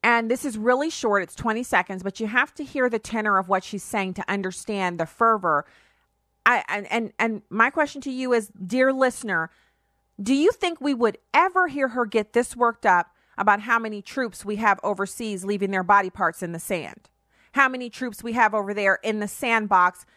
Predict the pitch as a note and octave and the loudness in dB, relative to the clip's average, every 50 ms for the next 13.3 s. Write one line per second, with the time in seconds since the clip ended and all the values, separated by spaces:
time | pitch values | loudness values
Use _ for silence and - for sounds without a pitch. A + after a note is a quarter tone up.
0 | _ _ _ F3+ F#3+ A3+ B3 B3 G#3+ A#3 A3 G#3+ G#3+ G3+ G3+ G3+ G#3+ A3 A3 - | _ _ _ -8 -6 -4 -4 -2 -2 -4 -2 2 2 2 2 2 0 0 0 -2
1 | - G3 F3+ F3+ A#3 A3 F#3 D3 - - E3+ F3+ G#3 A3+ G#3 G3+ G3 G#3 F#3+ F#3+ | -4 -6 -2 2 4 4 4 4 0 -6 -10 -8 -6 -6 -4 -2 2 2 2 2
2 | - F#3 - - G#3+ F#3+ - G#3+ G3 F3+ F3+ - - G#3 G3+ E3+ - _ _ _ | 0 -6 -12 -12 -14 -12 -6 -4 -4 -4 -4 -6 -8 -8 -8 -8 -10 _ _ _
3 | _ _ _ _ _ _ _ - B3 C#4 D4 D#4 D#4 D4+ C#4+ C4+ A#3+ A3 G#3 G#3 | _ _ _ _ _ _ _ 0 2 4 4 4 2 -2 -4 -2 -2 -2 0 2
4 | A3 C4 D#4+ E4 C#4+ - - - A3+ G#3 - - A#3 G#3 G3+ G3+ G3 G#3 G3 G#3 | 4 4 4 4 2 -2 -4 -6 -8 -6 -6 -4 -2 2 2 2 2 0 -2 0
5 | F#3+ G3+ - - - - A3+ G#3+ G#3 G3+ F#3+ F#3 F3 - - - - C4+ C#4 - | 0 0 0 -2 -2 0 0 0 0 -2 -4 -6 -6 -12 -6 0 2 2 2 2
6 | C#4 A#3+ G#3+ G3 - - G3+ G3+ - - A#3+ B3 A#3 A3+ - - G3 G3 F#3 - | -2 -8 -8 -8 -8 -8 -8 -6 -2 2 4 4 6 4 2 -2 -6 -10 -10 -12
7 | _ _ _ - E4 E4 D#4 C#4+ B3 - _ _ - - - D4+ C4+ A3 E3 - | _ _ _ 4 6 6 6 6 4 0 _ _ -14 -8 -4 -2 0 0 0 -2
8 | - - _ _ _ _ _ _ _ _ _ _ _ _ _ _ G#3 A3+ A#3 A3 | -2 -8 _ _ _ _ _ _ _ _ _ _ _ _ _ _ 4 4 4 4
9 | A3+ G#3+ G#3 - - G#3 G3 C4+ C4+ A#3+ A#3 A#3 B3 A#3+ A#3 A3+ A3 G#3+ G#3+ A3 | 2 -2 -4 0 2 2 2 2 -2 -4 -4 -2 0 0 0 0 -2 -2 0 0
10 | G#3+ G#3+ G#3 - - - B3+ A3 F#3+ F3+ - - - - _ _ _ _ - F#3 | 0 -2 -2 -6 -2 2 2 2 2 2 -2 -8 -20 -20 _ _ _ _ -6 0
11 | F3+ A3 A#3 A#3 B3 B3+ B3 B3 - - A#3 G3+ G3 F#3+ G3 F#3+ F3 E3+ F#3 G#3+ | 2 4 4 4 2 0 -4 -6 -2 2 4 4 4 4 0 -4 -8 -2 2 2
12 | A3+ A#3 A3 G#3+ G#3 G3+ G#3+ G3 - G3+ F3 C#3+ F#3 G3 F#3+ F#3 F3+ F3 E3 E3+ | 2 2 2 0 -2 -2 -2 0 2 4 4 4 2 2 2 2 2 0 0 0
13 | F3+ D#3+ A2 - - | 2 2 2 0 -4